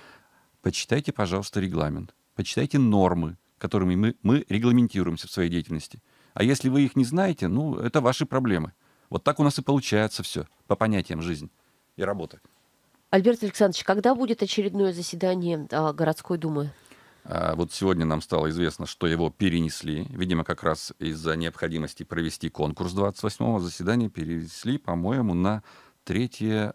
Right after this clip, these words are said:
Speaker 1: а, июня.
Speaker 2: То есть это следующая неделя после конкурса, потому что двадцать восьмое,
Speaker 1: Да.
Speaker 2: двадцать восьмое мая — это четверг, Гордума обычно собирается по средам.
Speaker 1: Да.
Speaker 2: То есть ваше
Speaker 1: Мгм.
Speaker 2: заседание пройдёт после того, как будут уже известны
Speaker 1: Да,
Speaker 2: результаты.
Speaker 1: второго или третьего, не помню, какая там среда будет.
Speaker 2: Мгм.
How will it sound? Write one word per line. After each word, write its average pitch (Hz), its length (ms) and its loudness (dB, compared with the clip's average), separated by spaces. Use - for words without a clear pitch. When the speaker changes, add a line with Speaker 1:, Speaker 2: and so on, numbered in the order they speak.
Speaker 1:
а, 92 300 -4
июня. 80 380 -4
Speaker 2:
То 247 40 6
есть 269 120 4
это 262 120 2
следующая 190 460 0
неделя 247 320 0
после 220 280 -2
конкурса, 151 440 -2
потому 180 180 2
что - 140 -8
двадцать 190 280 2
восьмое, 180 460 2
Speaker 1:
Да. - 60 -4
Speaker 2:
двадцать 180 260 -2
восьмое 160 320 0
мая — 151 360 2
это 147 100 -10
четверг, 262 480 -4
Гордума 170 460 0
обычно 147 280 -4
собирается 147 540 -4
по - 100 -10
средам. 208 560 0
Speaker 1:
Да. - 280 -4
Speaker 2:
То 156 140 0
есть 156 220 -4
ваше 220 260 2
Speaker 1:
Мгм. 190 60 -4
Speaker 2:
заседание 226 500 -2
пройдёт 180 340 -4
после 165 340 -2
того, 165 300 -2
как 170 240 -2
будут 180 260 -8
уже 160 220 -4
известны 165 340 -6
Speaker 1:
Да, 151 40 -4
Speaker 2:
результаты. 98 340 -4
Speaker 1:
второго 131 300 2
или 82 100 -2
третьего, 95 340 -6
не 78 100 -6
помню, - 180 -18
какая 92 260 -6
там - 120 -14
среда 80 280 -6
будет. - 260 -12
Speaker 2:
Мгм. 175 360 -12